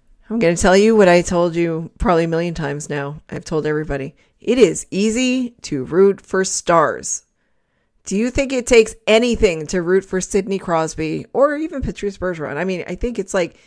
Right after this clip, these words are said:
when we say, "Who's your favorite Bruin?"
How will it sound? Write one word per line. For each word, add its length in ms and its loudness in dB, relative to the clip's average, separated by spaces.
when 140 2
we 120 0
say, 260 2
"Who's 320 -6
your 120 0
favorite 380 -6
Bruin?" 460 -8